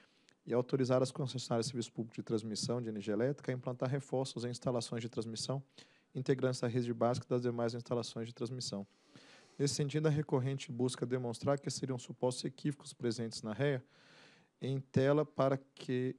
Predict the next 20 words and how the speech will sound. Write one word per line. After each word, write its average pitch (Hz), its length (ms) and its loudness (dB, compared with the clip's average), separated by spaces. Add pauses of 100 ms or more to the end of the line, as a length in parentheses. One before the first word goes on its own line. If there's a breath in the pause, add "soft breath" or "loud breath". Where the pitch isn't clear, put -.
que - 140 2
não 131 120 0
estariam 135 360 2
de 131 80 2
acordo 139 360 2
com - 100 -2
as 123 100 0
manifestações 131 720 -4
da 131 80 0
interessada 139 680 0
acerca 127 380 -2
das 120 180 -2
subestações 120 800 -4
S 117 280 -4
E 113 60 0
Quinta 143 420 -6 (500 soft breath)
e 127 120 0
S - 400 -4
E 123 260 0 (460 soft breath)
Charlau. 104 600 -2